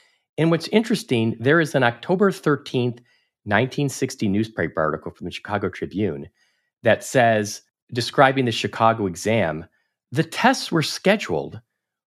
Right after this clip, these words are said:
without the knowledge of state police who did virtually all the investigative work on the murders."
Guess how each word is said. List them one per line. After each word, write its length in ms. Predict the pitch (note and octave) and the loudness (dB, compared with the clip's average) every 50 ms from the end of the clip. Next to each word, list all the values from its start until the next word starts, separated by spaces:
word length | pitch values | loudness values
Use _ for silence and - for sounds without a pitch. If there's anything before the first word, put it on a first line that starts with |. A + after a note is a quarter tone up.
| _ - | _ -2
without 380 | - C#3+ C#3 D3 E3 G3+ A3+ A3 | 2 2 4 6 6 4 4 4
the 80 | F3+ D#3+ | 2 2
knowledge 540 | C#3+ C3 C3 D3 F3+ F3 B2 G#2 F#2+ - - | 2 4 4 2 2 2 0 0 -2 -2 -4
of 80 | - - | -4 -4
state 400 | - - - - E3 D#3 D#3+ - | -4 -8 0 2 2 2 2 0
police 580 | - C#3 B2+ B2+ D#3+ D3+ F2+ F2+ - - - - _ - | -2 0 2 2 2 2 0 -2 -4 -8 -12 -14 _ -4
who 80 | D#3 C#3 | -4 0
did 180 | C#3+ D#3+ C#3 | 0 0 0
virtually 420 | C3 D#3+ D#3 - - D#3+ D3 C3 - - | 2 0 0 0 0 0 0 0 0 -2
all 240 | B2+ C#3+ E3+ G3 G3 | 0 0 2 2 2
the 120 | G3+ F3+ | 2 2
investigative 600 | D#3 C3+ C#3+ D3 D3 - C#3+ C3+ C#3 C#3 C3+ A#2 A2+ | 2 2 2 2 2 0 -2 0 2 0 0 0 2
work 280 | A#2 A#2 A#2+ A#2 - - | 0 0 0 0 -4 -4
on 140 | B2+ B2+ C3+ | -4 -2 -2
the 80 | C#3 | -2
murders." 680 | C#3 C#3 C#3 E3+ A3 - - - - - - - - | -2 0 0 0 0 0 -2 -6 -8 -12 -12 -12 -12